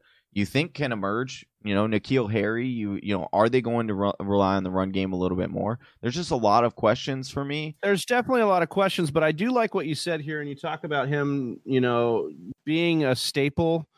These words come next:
Speaker 2: uh, for this offense. Actually, the one sure thing you could probably look at and go like, "Oh, I know this guy will be there."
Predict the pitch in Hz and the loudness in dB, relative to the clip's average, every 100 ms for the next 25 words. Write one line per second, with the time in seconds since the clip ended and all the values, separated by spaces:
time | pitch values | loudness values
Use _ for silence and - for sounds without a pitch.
0 | _ - 123 117 135 127 135 135 160 151 | _ -2 -2 2 2 2 0 2 0 0
1 | - 143 - 147 127 113 123 139 139 - | 0 -2 0 0 0 0 0 2 0 0
2 | 147 - 139 131 123 113 123 135 131 131 | -2 0 -2 0 0 -2 -2 0 0 2
3 | 117 123 131 120 127 123 120 110 - 139 | 0 0 0 0 0 2 2 0 0 0
4 | 131 131 127 113 123 - 120 117 110 117 | 2 2 2 0 -2 0 0 0 0 0
5 | 120 135 165 175 | 0 0 0 -2